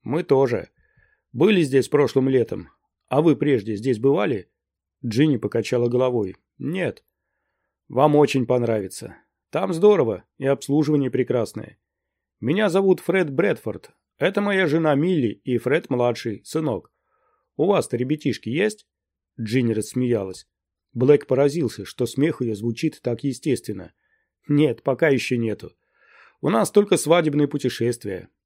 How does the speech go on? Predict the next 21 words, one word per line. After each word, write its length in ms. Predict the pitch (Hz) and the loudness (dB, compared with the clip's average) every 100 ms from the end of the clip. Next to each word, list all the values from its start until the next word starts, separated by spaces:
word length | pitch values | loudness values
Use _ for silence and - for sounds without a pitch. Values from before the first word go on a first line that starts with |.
| _ _ _ - | _ _ _ -12
Брэдфорд 460 | 95 131 185 - 151 | 0 2 2 -4 -6
хлопнул 440 | 120 131 - 120 | -2 -2 0 -6
себя 240 | - 117 110 | -2 -2 -2
по 140 | 120 | -2
ляжке. 480 | 113 98 - - _ _ _ _ _ - | -2 -4 -12 -20 _ _ _ _ _ -8
Его 300 | 110 147 143 | 0 4 4
добродушный 640 | 135 143 143 147 - 139 | 4 2 2 -2 -2 -6
смех 360 | - 170 160 117 | -4 -4 -4 -4
будто 300 | 143 143 - | -4 -2 0
полоснул 560 | 135 147 - 165 123 | 0 -2 -2 -2 -2
по 120 | 107 | -2
нервам 400 | 117 143 127 113 | -2 0 -2 -4
тех, 260 | 98 156 - | -2 -2 -2
кто 140 | - | -4
прятался 460 | - 127 120 117 123 | -2 -2 -2 -4 -6
в 80 | - | -2
трейлере. 520 | 135 107 95 82 - _ _ _ _ | -2 0 -4 -12 -16 _ _ _ _
«Надо 380 | 127 185 196 147 | -4 0 2 2
же! 220 | 120 95 _ _ _ | 0 -6 _ _ _
Слышишь, 500 | - 226 214 139 - | -4 0 2 0 -2
Милли, 460 | 202 170 110 92 | 0 2 0 -6